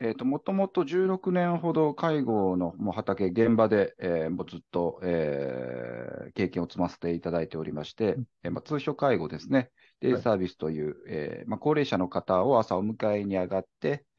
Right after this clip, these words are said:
Speaker 2: うん。
Speaker 1: えー、施設に来ていただいて、リハビリをしていただいたり、えー、
Speaker 2: うん。
Speaker 1: お食事していただいたり、お風呂入っていただいたりと。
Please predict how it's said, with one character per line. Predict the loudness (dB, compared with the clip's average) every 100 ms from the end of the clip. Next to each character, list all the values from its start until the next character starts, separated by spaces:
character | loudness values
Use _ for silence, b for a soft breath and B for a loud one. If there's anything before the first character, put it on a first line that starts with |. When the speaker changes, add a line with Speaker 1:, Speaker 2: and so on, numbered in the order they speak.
| -6
Speaker 2:
う | -4
ん。 | 0
Speaker 1:
え | 2 2
ー、 | 2
施 | -2
設 | -4 -2
に | -4
来 | -2
て | -2
い | 0
た | 2
だ | 2
い |
て、 | 2 2
リ | 2
ハ |
ビ | 0 0
リ | 0
を |
し | -2
て | -6
い |
た | 0
だ | 0
い | 0
た | -2
り、 | -4 -8 _ _ -8
え | 0
ー、 | 2
Speaker 2:
う | 2
ん。 |
Speaker 1:
お |
食 | -2 -4 -4
事 |
し | -4
て | -6
い | -4
た | -4
だ |
い | 0
た | 2
り、 | 2
お |
風 | 0
呂 | -4
入 | -6
っ |
て | -6
い | -10
た | -8
だ | -10
い |
た | -10
り |
と。 | -16